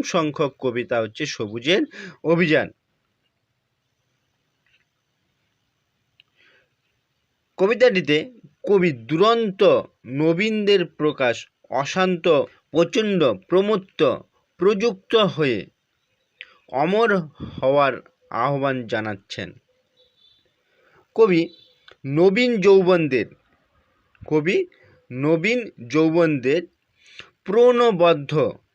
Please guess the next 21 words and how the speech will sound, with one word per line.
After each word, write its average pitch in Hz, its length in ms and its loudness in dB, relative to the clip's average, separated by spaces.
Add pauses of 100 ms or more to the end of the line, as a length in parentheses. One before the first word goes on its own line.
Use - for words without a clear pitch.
(140)
পুরানো 156 440 0
যে 131 180 -4
বদ্ধ 120 360 -4 (360)
সংস্কারাচ্ছন্ন 139 1040 -4 (100)
ছিল, 120 220 -10 (220)
সেই 190 400 0
জীবন 139 420 -2
ছেড়ে 113 380 -6 (420)
ভেঙে 180 400 0
গুঁড়িয়ে 123 420 -4 (160)
নতুন 185 520 0 (500)
জীবনধারা, 143 720 -2 (220)
নতুন 170 400 -2 (120)
মূল্যবোধ, 135 580 -2 (180)
নতুন 156 380 -2 (120)
মূল্যায়ন 127 540 -2 (600)
বলিষ্ঠ 120 420 -4
হয়ে 107 320 -6
দাঁড়ানোর 98 480 -6 (300)
আহ্বান 101 380 -8
জানাচ্ছেন। - 540 -18